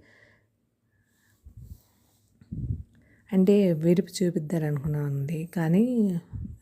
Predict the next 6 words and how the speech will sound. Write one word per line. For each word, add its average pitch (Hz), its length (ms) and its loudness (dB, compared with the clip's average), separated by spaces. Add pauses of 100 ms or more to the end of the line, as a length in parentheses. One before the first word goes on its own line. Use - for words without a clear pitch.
ఒకళ్ళకి 175 360 0
ఇవ్వాలని 160 440 -2
ఇచ్చేసానండి. 165 920 -6 (680)
అందుకని 170 400 4
ఇంకా 156 240 0 (340)
ఆ 170 140 4